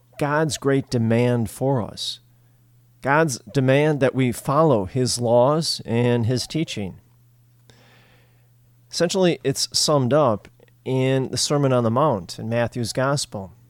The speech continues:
Remember how it ends. Jesus says, "Be perfect as your Father is perfect."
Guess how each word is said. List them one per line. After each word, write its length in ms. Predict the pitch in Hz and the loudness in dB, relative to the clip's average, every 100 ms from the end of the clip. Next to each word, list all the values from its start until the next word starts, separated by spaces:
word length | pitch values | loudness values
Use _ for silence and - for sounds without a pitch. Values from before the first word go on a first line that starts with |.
| _ _ _ _ | _ _ _ _
Remember 340 | 139 175 214 240 | -2 0 0 2
how 140 | 214 | 2
it 100 | 180 131 | 2 2
ends. 520 | 147 120 - - - _ _ _ _ _ _ - | 2 0 -2 -10 -12 _ _ _ _ _ _ -4
Jesus 340 | 156 180 214 | 0 2 2
says, 300 | - 156 139 | 4 2 2
"Be 200 | - 135 | -4 -6
perfect 600 | - 165 165 123 95 - | -4 0 0 -2 -8 -10
as 120 | 104 | -10
your 60 | 110 | -10
Father 420 | - 147 147 127 | -2 0 2 2
is 120 | 110 | -2
perfect." 560 | - 117 104 101 - | -6 -10 -8 -12 -16